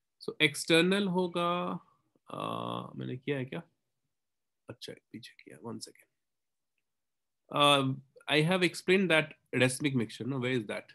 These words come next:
Ek second. Ha, this one you see. Ab dekho, is dono mein difference kya hai? Just you look at it. What I said, I said we'll take the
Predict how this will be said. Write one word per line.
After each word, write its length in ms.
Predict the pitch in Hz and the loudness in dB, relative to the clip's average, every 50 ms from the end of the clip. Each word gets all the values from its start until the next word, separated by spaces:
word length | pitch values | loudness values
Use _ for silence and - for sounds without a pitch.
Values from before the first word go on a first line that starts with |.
| _ _ _ _ _ _ _ _ _ _ _ _ _ _ _ _ _ _ _ _ _ _ _ _ _ _ _ _ _ _ _ _ _ _ _ _ _ _ _ _ _ _ _ _ _ _ _ _ _ _ _ _ _ _ _ _ _ _ _ _ _ _ _ _ _ _ _ _ _ _ _ _ _ _ _ _ _ - | _ _ _ _ _ _ _ _ _ _ _ _ _ _ _ _ _ _ _ _ _ _ _ _ _ _ _ _ _ _ _ _ _ _ _ _ _ _ _ _ _ _ _ _ _ _ _ _ _ _ _ _ _ _ _ _ _ _ _ _ _ _ _ _ _ _ _ _ _ _ _ _ _ _ _ _ _ -16
Ek 160 | 151 127 - | -16 -16 -14
second. 460 | - - - - - 127 131 135 135 - _ _ _ _ _ _ _ _ _ _ _ _ _ _ _ _ _ _ _ _ _ _ _ _ _ _ _ _ _ _ _ _ _ _ _ - - - | -16 -18 -16 -14 -14 -12 -12 -12 -12 -16 _ _ _ _ _ _ _ _ _ _ _ _ _ _ _ _ _ _ _ _ _ _ _ _ _ _ _ _ _ _ _ _ _ _ _ -12 -6 -4
Ha, 160 | 110 - - _ - | -4 -4 -4 _ -2
this 180 | 127 123 - | 0 0 0
one 120 | - 104 104 | 0 -2 -4
you 100 | 98 - | -4 -6
see. 240 | - - - - _ _ _ _ _ _ _ _ _ _ _ _ _ _ - | -10 -12 -14 -14 _ _ _ _ _ _ _ _ _ _ _ _ _ _ 0
Ab 100 | 170 165 | 4 6
dekho, 220 | 202 202 208 - | 8 6 6 6
is 140 | - 190 175 | 6 4 6
dono 180 | 170 196 196 202 | 8 8 8 8
mein 140 | 202 190 170 | 8 8 6
difference 420 | 156 143 139 160 160 156 151 - | 6 4 4 4 4 4 4 2
kya 200 | - - 104 104 | -2 -4 -6 -4
hai? 60 | 98 - | -4 -6
Just 220 | 120 117 - - | -6 -6 -4 -2
you 60 | 127 | -2
look 160 | 120 113 113 | -2 0 0
at 140 | 123 117 - | -2 -2 -2
it. 180 | 104 - - - _ _ _ _ _ _ _ _ _ _ _ _ _ _ _ _ _ _ _ _ _ _ _ _ _ _ _ _ _ _ | -4 -10 -12 -16 _ _ _ _ _ _ _ _ _ _ _ _ _ _ _ _ _ _ _ _ _ _ _ _ _ _ _ _ _ _
What 200 | - 123 147 180 | 4 6 8 8
I 100 | 208 214 | 8 8
said, 340 | 208 - 156 165 196 202 - - _ _ - | 6 6 6 4 4 4 0 -10 _ _ 0
I 100 | 139 147 | 2 4
said 460 | 151 139 - - 202 214 226 202 196 - _ _ - | 4 4 4 4 4 4 4 2 -2 -12 _ _ 2
we'll 200 | 143 151 160 156 | 4 6 6 8
take 260 | 165 208 220 190 180 | 8 6 6 6 4
the 200 | 208 220 233 226 | 2 2 0 -2